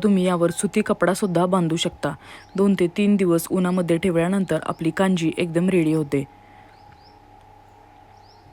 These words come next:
कांजीचे सेवन केल्यामुळे आपले पोट व्यवस्थित साफ होते, ॲसिडिटी भरपूर प्रमाणात कमी होते व हे अतिशय सुंदर असं पाचक आहे.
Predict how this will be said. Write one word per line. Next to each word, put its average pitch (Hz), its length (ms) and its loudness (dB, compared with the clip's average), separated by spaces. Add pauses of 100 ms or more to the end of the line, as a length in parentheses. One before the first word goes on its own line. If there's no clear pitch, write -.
(880)
कांजीचे 190 460 0
सेवन 185 360 0
केल्यामुळे 185 480 0
आपले - 220 -4 (120)
पोट 185 200 2
व्यवस्थित 180 440 -2
साफ 180 320 -4
होते, 160 340 0
ॲसिडिटी 180 600 0 (340)
भरपूर 185 360 0
प्रमाणात 175 500 0
कमी 170 240 0
होते 147 300 -2 (840)
व 170 180 2
हे 175 180 0 (100)
अतिशय 185 460 0
सुंदर 196 400 2
असं 190 180 0
पाचक 175 420 -2
आहे. 147 220 -2